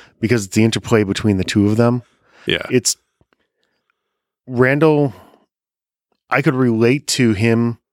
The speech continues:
Speaker 1: in my group of friends, 'cause it was,
Speaker 2: Mm-hmm.
Speaker 1: when you got into that age group, there was a lot of people, very much like Dante, that took themselves way too fucking seriously.
Speaker 2: Yeah.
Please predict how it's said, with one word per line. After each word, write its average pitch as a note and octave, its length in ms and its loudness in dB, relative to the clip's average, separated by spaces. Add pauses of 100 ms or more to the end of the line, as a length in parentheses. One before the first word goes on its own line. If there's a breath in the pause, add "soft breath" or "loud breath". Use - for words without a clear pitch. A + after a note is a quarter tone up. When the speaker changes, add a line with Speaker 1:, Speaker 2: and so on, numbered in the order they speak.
(100)
Speaker 1:
in A2 160 -4
my G#2 180 2
group F#2+ 200 -2
of F#2+ 80 -12
friends, G#2+ 300 0
'cause G#2 140 0
it A2+ 40 4
was, G#2+ 140 0 (240 loud breath)
Speaker 2:
Mm-hmm. E2+ 160 -6
Speaker 1:
when D3+ 100 2
you - 80 0
got C3 160 0
into C3 140 -6
that G#2+ 180 2
age G2+ 220 -2
group, A#2+ 200 2 (120)
there A2+ 100 0
was G#2 140 0
a G2+ 40 -2
lot G#2 300 0
of G#2 60 -4
people, A2+ 440 -4 (560)
very A2 280 0
much A2+ 180 0
like G#2+ 140 0
Dante, G#2 320 0
that F#2+ 100 -2
took G#2+ 160 -10
themselves F#2+ 320 -6
way G#2+ 260 0
too - 180 -6
fucking F2+ 340 -8
seriously. D#2 560 -10
Speaker 2:
Yeah. D#2+ 240 -2